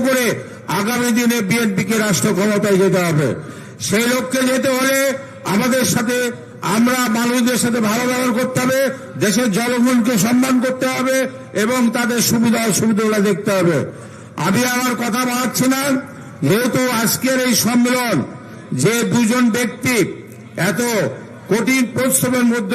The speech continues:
দিয়ে সার্থক করতে তুলেছে, সেই জেলা কমিটির আহ্বায়ক, বর্তমান সভাপতি মাহমুদুল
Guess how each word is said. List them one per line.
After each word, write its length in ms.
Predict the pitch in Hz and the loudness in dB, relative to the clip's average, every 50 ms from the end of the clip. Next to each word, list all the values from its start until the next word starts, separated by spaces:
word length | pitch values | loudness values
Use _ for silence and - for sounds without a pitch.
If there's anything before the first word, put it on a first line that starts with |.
| 240 220 | 0 0
দিয়ে 200 | 254 254 247 240 220 165 123 - - - - - - - - | 0 0 0 0 0 -2 -2 -4 -10 -16 -14 -8 -6 -4 -2
সার্থক 500 | 202 196 220 233 220 - - 277 269 - - 277 | 0 0 0 0 -2 -2 -4 -4 -4 -2 -2 -2
করতে 240 | 254 - - 269 226 - | -2 -2 -2 -2 -2 0
তুলেছে, 400 | 262 247 254 247 - - 254 254 240 202 165 - - - - - - - - | 0 2 2 2 2 2 2 2 2 0 0 -2 -6 -12 -14 -18 -14 -8 -4
সেই 320 | - 202 220 240 240 240 240 233 202 - - - 120 127 | 0 0 2 2 2 0 0 0 -2 -4 -6 -8 -4 -2
জেলা 220 | 131 202 233 247 - - | 0 0 0 0 -2 -2
কমিটির 460 | 262 247 233 254 202 247 247 247 240 208 - - - - - - 151 175 | -2 0 0 2 2 2 0 0 0 -2 -2 -4 -8 -14 -10 -6 -4 -2
আহ্বায়ক, 540 | 208 214 208 202 233 240 247 247 254 247 233 - - - - - - - 127 | -2 0 0 0 0 0 0 -2 -2 -2 -2 -4 -8 -12 -16 -16 -10 -6 -2
বর্তমান 440 | 170 196 185 - 214 226 233 247 240 226 - - | -2 -2 -2 -2 0 0 0 2 2 2 2 2
সভাপতি 540 | 214 240 254 262 247 254 247 208 262 262 269 262 247 - - - - - - 151 | 2 2 2 2 2 0 2 2 2 2 2 0 0 -4 -8 -16 -12 -6 -2 0
মাহমুদুল 420 | 180 214 226 240 240 233 247 240 | 0 2 2 2 2 2 2 0